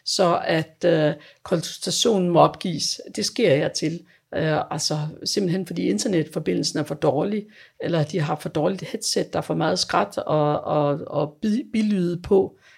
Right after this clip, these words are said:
eller billedet fryser, fordi internetforbindelsen er for ringe.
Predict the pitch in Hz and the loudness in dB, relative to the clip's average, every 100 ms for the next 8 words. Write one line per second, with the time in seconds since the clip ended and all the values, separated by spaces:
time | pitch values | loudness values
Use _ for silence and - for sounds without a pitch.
0 | _ - 165 156 190 185 202 - - 214 | _ -4 0 0 2 2 2 0 0 0
1 | - - 160 160 170 - - 175 180 185 | 0 -4 -6 -4 -2 -2 -2 -4 -4 -2
2 | 147 151 - - 151 160 - - 160 160 | 0 -2 -4 -2 -2 -4 -8 -8 -4 -2
3 | 156 - 151 147 143 156 170 190 | -2 -4 -4 -4 -2 -2 -2 -6